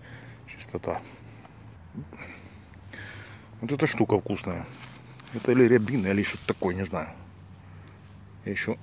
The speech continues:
распробовал ее пару лет назад.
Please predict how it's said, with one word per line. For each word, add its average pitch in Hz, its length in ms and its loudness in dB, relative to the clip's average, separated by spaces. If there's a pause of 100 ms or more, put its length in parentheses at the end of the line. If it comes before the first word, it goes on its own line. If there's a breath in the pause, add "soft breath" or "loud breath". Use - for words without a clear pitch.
распробовал 113 600 2
ее 90 100 0 (760 loud breath)
пару 101 220 6
лет 92 140 2
назад. 98 280 4